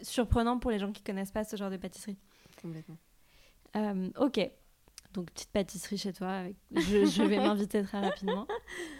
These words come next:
Speaker 1: Qu'est-ce que tu fais quand tu te sens pas bien ? Est-ce que t'as ton petit joker ?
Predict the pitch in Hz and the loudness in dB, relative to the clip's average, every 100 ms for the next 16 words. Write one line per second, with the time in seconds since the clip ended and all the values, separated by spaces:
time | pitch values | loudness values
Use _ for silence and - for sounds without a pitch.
0 | 277 - - _ - 302 - 320 - 208 | -16 -20 -20 _ 0 0 0 -4 -2 -2
1 | 277 247 208 - - 220 190 175 190 - | -2 -2 -6 -8 -6 -2 -2 -2 -6 -10
2 | _ _ _ _ _ _ _ _ - 240 | _ _ _ _ _ _ _ _ -6 -2
3 | 233 196 190 180 - 180 190 175 190 190 | -2 -2 -2 -6 -8 -2 0 0 -2 -2